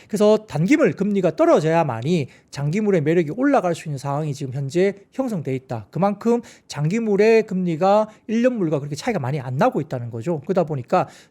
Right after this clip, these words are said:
트럼프가 애타게 지금 금리 인하를 부르짖는 이유는 이 때문이다.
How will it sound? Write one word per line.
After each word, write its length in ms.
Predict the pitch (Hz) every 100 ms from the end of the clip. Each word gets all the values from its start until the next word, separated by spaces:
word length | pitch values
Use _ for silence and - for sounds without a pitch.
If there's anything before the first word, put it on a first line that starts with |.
| _
트럼프가 580 | - 302 - 131 117 -
애타게 600 | 147 151 214 226 233 240 - _
지금 280 | - 147 117
금리 300 | - 269 240
인하를 260 | 180 170 151
부르짖는 500 | 165 185 202 214 190
이유는 360 | 127 143 185 123 _ -
이 100 | 247
때문이다. 680 | - 247 240 131 147 -